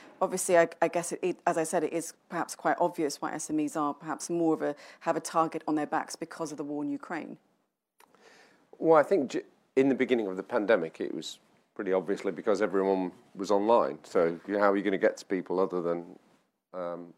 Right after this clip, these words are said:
Speaker 2: online? Um, but I think it's also, when we look at this problem, we, we, we really need, need to sort of segment it, as it were. So the issues that we've got that arise from, say, hostile state cyber attacks,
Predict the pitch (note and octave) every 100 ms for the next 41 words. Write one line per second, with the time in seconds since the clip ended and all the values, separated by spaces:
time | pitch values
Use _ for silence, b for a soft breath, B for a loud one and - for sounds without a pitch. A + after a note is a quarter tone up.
0 | _ F2 F2+ F#2+ F#2 E2 F2 _ b b
1 | b b F#2 F#2+ F#2+ F2+ _ _ b b
2 | b b b b - - - - _ C#3+
3 | D3+ A3+ - E3+ F3 - F#3+ F#3 E3+ D3+
4 | C#3 - _ _ _ - - - - F3
5 | G#3 G3 G3 D3 A#2 A2+ - _ _ _
6 | - D3+ D3 G2 D#2 D#2+ A#2+ A#2+ - B2+
7 | B2 C3 C#3+ D#3 C#3+ F3+ E3 D3 C#3 B2+
8 | C3 - A#2+ - A2+ A2+ - A2+ B2 A2+
9 | - - - - C2 D#2 D2+ b b b
10 | b - D#3 D3+ F#3+ G#3 G#3 G3 D#3+ C#3
11 | C#3 - C3+ - A2 A#2 A2+ A#2 A2 G#2
12 | - G#2 G2+ - G2+ F#2+ B2+ - - A#2
13 | G2+ F#2+ - A2 - - A2 G#2 F#2 -
14 | D#2+ B1 -